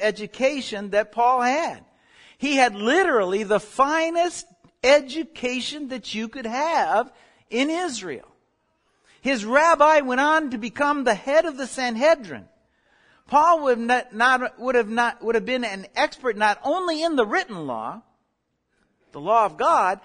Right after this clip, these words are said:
but also in these oral traditions, the oral Torah, or as it was stated here, the law of the fathers. Part of the problem that we have as Christians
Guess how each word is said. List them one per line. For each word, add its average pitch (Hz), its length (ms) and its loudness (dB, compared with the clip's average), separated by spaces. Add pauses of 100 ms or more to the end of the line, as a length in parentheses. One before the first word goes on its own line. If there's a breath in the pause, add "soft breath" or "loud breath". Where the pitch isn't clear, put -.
(220 loud breath)
but 226 160 0
also 269 500 4
in 226 200 -4
these 233 280 -6
oral 233 360 2
traditions, 254 1040 -6 (1080)
the 185 180 -14
oral 240 340 4
Torah, 240 640 4
or 196 140 2
as 208 180 4
it 220 80 -2
was 196 140 -8
stated 226 400 -8
here, 254 320 -2 (180)
the 208 140 -2
law 226 760 2
of 208 160 -2
the 247 100 -6
fathers. 262 840 -8 (1200 soft breath)
Part 320 240 4
of 349 100 -2
the 277 80 -2
problem 262 720 0
that 190 160 -6
we 226 180 -10
have 220 540 -2
as 180 240 -12
Christians 226 680 -10